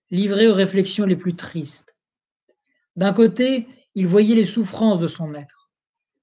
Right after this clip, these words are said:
De l'autre, il se représentait le jeune prince, abandonné peut-être à d'autres mains.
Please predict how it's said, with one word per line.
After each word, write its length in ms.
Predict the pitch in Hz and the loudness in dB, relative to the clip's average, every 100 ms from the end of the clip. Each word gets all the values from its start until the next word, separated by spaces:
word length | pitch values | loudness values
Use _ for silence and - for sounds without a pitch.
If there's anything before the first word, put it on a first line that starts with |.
| _ _ | _ _
De 140 | 170 196 | 2 4
l'autre, 400 | 240 277 - 190 202 | 4 2 -2 -12 -8
il 120 | 185 | -6
se 140 | - | -4
représentait 580 | 196 220 - 220 214 247 | -2 -2 0 0 0 2
le 120 | 220 | 2
jeune 260 | 175 214 190 | 2 -2 -4
prince, 400 | - 190 165 - | -6 -6 -6 -6
abandonné 540 | 208 202 220 226 220 | -2 0 2 4 2
peut-être 460 | 196 196 208 220 185 | 0 -4 -2 -2 -2
à 40 | |
d'autres 360 | 156 202 - 170 | -4 -4 -6 -10
mains. 240 | 151 147 | -10 -14